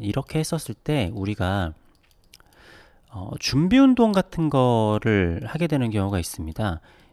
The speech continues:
이 준비를 한다라는 게 뭐냐면은 몸을 좀 데펴놔야 되는 거예요. 그러니까 이 노래를 부르던 운동을 하던 낮춰져 있는 텐션을 올려놔야지 본격적인 거를 할 수가 있는 거예요.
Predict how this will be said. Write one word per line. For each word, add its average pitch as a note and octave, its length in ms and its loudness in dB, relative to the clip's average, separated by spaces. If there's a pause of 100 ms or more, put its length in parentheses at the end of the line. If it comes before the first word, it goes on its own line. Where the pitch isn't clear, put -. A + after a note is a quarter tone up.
이 C3 120 -2
준비를 F#3+ 480 2
한다라는 F#3 380 2
게 D#3+ 80 0
뭐냐면은 F#2+ 760 0
몸을 A#2 420 2
좀 A#2+ 200 -2 (300)
데펴놔야 A3 560 2
되는 E2+ 240 -2
거예요. E2 320 -8
그러니까 D3 440 -4 (1160)
이 C3+ 100 0
노래를 F3 360 8
부르던 C3 400 0
운동을 D3+ 480 2
하던 D#3 340 0 (200)
낮춰져 G#3 600 4
있는 F#3 400 2
텐션을 A#3 840 4 (120)
올려놔야지 C3 1120 6
본격적인 E3+ 640 0
거를 C#3+ 200 0
할 F#3 160 -2
수가 D#3+ 340 -2
있는 F#2+ 280 -2
거예요. E2 360 -10